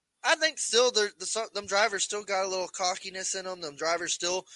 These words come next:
want bragging rights, and them drivers still wanna go for it, you know, represent. They're not gonna go out there and just dick around. I mean, I don't know.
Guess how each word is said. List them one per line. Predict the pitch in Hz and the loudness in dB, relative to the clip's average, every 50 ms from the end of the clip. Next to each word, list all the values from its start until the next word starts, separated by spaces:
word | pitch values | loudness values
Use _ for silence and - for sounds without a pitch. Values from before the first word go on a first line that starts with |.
| - _ _ | -20 _ _
want | 151 160 170 160 - - | -4 -2 -2 -2 -2 0
bragging | 147 143 151 170 170 175 165 | 2 4 4 4 4 2 -2
rights, | 165 165 170 165 165 - - | -2 -2 -2 -2 -2 -2 -6
and | - 147 | -8 -8
them | 151 147 | -8 -6
drivers | 139 151 151 160 160 160 - | 0 2 2 2 2 0 -4
still | - - 170 160 | -4 -2 -4 -4
wanna | 160 160 160 147 | -4 -6 -8 -6
go | 127 135 139 170 | -2 0 0 0
for | 160 - - 147 143 139 135 | -2 -4 -6 -2 -2 -2 -2
it, | - - | -2 -6
you | 135 131 | -8 -8
know, | 139 139 | -8 -6
represent. | 123 131 147 147 - 143 123 - 165 165 - - _ - - _ _ | -2 -2 -4 -4 -4 -6 -6 -4 -4 -4 -6 -8 _ -20 -20 _ _
They're | - 170 | 4 8
not | 208 240 | 10 10
gonna | 220 185 | 10 12
go | 185 190 | 12 12
out | 185 | 10
there | 185 175 | 10 8
and | 170 160 | 4 4
just | 151 - - _ | 2 -2 -6 _
dick | - 139 160 - | 0 0 0 0
around. | 156 127 120 123 151 156 131 123 143 147 _ _ _ _ _ _ _ _ - | -2 -4 -2 -2 -2 -2 -4 -6 -10 -16 _ _ _ _ _ _ _ _ -4
I | 113 | -2
mean, | 120 123 123 120 | 0 0 0 2
I | 120 139 | 0 0
don't | 185 175 127 | 0 -2 -4
know. | 110 107 120 135 147 | -2 -2 -2 -2 -4